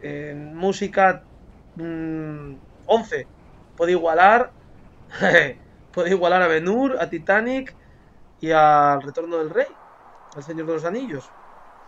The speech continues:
Ni de coña se va a llevar los once, pero bueno, nunca se sabe. Bastante que está nominada ahí. Todo hay que decirlo, a mí me ha sorprendido, o sea, yo la he visto ya después de que, de todo el revuelo, que todo el mundo recomendándola, todo el mundo hablando de ella.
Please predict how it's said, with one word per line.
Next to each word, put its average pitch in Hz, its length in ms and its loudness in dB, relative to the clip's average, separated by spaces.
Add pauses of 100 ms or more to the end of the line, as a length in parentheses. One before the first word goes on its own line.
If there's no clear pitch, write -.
(200)
Ni 156 100 -6
de 147 140 -4
coña 165 260 0
se 147 80 -4
va 151 60 4
a 151 40 4
llevar 143 220 0
los 143 140 -6
once, 156 280 -6
pero 139 200 -10
bueno, 143 260 -4
nunca 170 300 -4
se 170 60 -2
sabe. 139 260 -6 (320)
Bastante 190 560 2
que 180 60 -4
está 175 180 -4
nominada 160 460 -4
ahí. 120 180 -12 (800)
Todo 170 120 2
hay 180 100 4
que 180 80 0
decirlo, 143 360 -2
a 139 40 -6
mí 156 60 -6
me 185 120 -2
ha 180 40 4
sorprendido, 147 640 -6
o - 20 -10
sea, 123 220 -8
yo 139 140 -8
la 143 160 -4
he 143 40 -6
visto 156 340 -8
ya 175 320 2
después 151 340 -6
de 143 80 -10
que, 139 360 -10
de 139 140 -16
todo 151 140 -10
el 143 80 -10
revuelo, 151 420 0
que 143 80 -6
todo 151 160 -8
el 147 60 -6
mundo 151 280 -6
recomendándola, 151 880 -4
todo 156 140 -8
el 151 60 -8
mundo 151 200 -10
hablando 143 280 -8
de 156 100 -4
ella. 180 220 -6